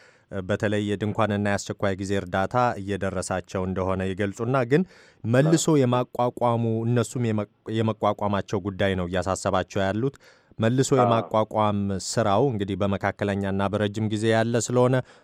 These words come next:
Speaker 1: ምንድን ነው
Speaker 2: እ።
Speaker 1: ልትሰሩ ያሰባችሁት? የጉዳቱንስ መጠን ታውቁታላችሁ ወይ?
Speaker 2: አለ፣ ጉዳቱ ይታወቃል። ኢሚዲየት ጉዳቱ ከ-፣ ከሚሞቱት እንስሳት አኳያ ቤት ውስጥ ያለ ንብረት መበላሸቱ እሱ ወዲያ ተቆ-፣ ተቆጥሮ የሚታወቅ ነው።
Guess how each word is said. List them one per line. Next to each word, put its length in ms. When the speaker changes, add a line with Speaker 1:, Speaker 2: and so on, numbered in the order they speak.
Speaker 1:
ምንድን 440
ነው 160
Speaker 2:
እ። 60
Speaker 1:
ልትሰሩ 380
ያሰባችሁት? 720
የጉዳቱንስ 680
መጠን 280
ታውቁታላችሁ 720
ወይ? 100
Speaker 2:
አለ፣ 280
ጉዳቱ 340
ይታወቃል። 540
ኢሚዲየት 400
ጉዳቱ 320
ከ-፣ 200
ከሚሞቱት 520
እንስሳት 440
አኳያ 420
ቤት 260
ውስጥ 200
ያለ 280
ንብረት 420
መበላሸቱ 600
እሱ 200
ወዲያ 240
ተቆ-፣ 320
ተቆጥሮ 360
የሚታወቅ 520
ነው። 140